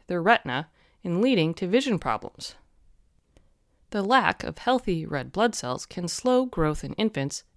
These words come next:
and children and delay puberty in teenagers. Sickle cells cause a variety of complications.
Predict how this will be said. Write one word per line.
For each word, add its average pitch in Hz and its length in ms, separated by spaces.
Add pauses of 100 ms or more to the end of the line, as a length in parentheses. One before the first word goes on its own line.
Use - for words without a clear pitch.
and 190 180
children 160 500 (380)
and 233 120
delay 247 320
puberty 180 640
in 185 100
teenagers. - 680 (1800)
Sickle 320 340
cells 180 360
cause 151 340
a - 80
variety 151 560
of 139 80
complications. - 840